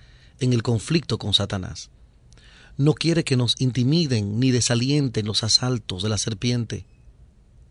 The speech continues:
"Tengan buen ánimo", dice, "yo he vencido al mundo". Juan capítulo dieciséis, versículo treinta y tres. Considera al Salvador en el desierto de la tentación todo aquel que lucha contra el poder del apetito.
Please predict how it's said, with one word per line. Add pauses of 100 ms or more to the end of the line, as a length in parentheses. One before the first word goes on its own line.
(140)
"Tengan
buen
ánimo",
dice, (680)
"yo
he
vencido
al
mundo". (880)
Juan
capítulo
dieciséis, (380)
versículo
treinta
y
tres. (1300)
Considera
al
Salvador
en
el
desierto
de
la
tentación (320)
todo
aquel
que
lucha
contra
el
poder
del
apetito.